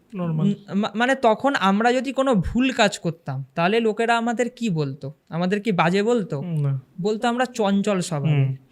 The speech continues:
Speaker 2: মুঞ্জা হচ্ছে গিয়ে সেরকম চঞ্চল স্বভাবের। মানে, ও যেখানে থাকে, তুমি সেখান দিয়ে যাতায়াত করছো,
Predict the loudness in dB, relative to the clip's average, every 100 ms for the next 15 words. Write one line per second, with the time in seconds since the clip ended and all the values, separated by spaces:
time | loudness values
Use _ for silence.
0 | _ _ -2 2 4 4 4 4 2 -2
1 | -4 -4 -4 -2 -2 -2 -2 -4 -4 -2
2 | 0 0 0 -2 -2 -6 -6 -8 -12 _
3 | _ _ _ _ _ _ -6 -2 0 0
4 | -2 -2 2 4 4 2 0 0 0 -2
5 | -6 -8 -6 -6 -10 _ _ _ _ -6
6 | -2 0 -2 -2 -2 -4 -2 -2 0 0
7 | -2 0 0 -2 -4 -4 -6 -14